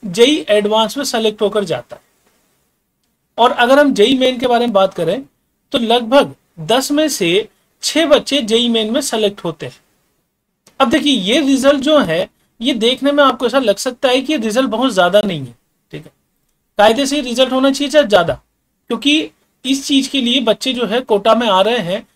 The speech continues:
तो अगर मैं कहूं कि one out of eight student is selected in जेई advance, तो ये रिजल्ट अपने आप में थोड़ा सा alarming साइन है कि ऐसा क्या कारण है कि बच्चे बाकी सात बच्चे select नहीं हुए,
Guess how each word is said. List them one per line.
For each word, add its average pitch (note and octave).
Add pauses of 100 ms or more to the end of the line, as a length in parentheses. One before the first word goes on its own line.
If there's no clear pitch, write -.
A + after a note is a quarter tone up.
(260)
तो D4
अगर C4+
मैं C#4
कहूं C4
कि D4 (140)
one A#3
out B3
of C4+
eight A#3+
student C4
is B3+
selected A3+
in B3
जेई G#3
advance, C3+ (1120)
तो D#4+ (300)
ये A#3
रिजल्ट C#4+ (100)
अपने C4
आप C#4+
में D4
थोड़ा D#4
सा D#4+ (180)
alarming A#3+
साइन B3
है E3+ (440)
कि D#4 (100)
ऐसा A#3+
क्या D#4
कारण C4
है A3
कि D4+
बच्चे A#3+ (420)
बाकी A3 (180)
सात C4+
बच्चे C#4
select C4+
नहीं A#3
हुए, A3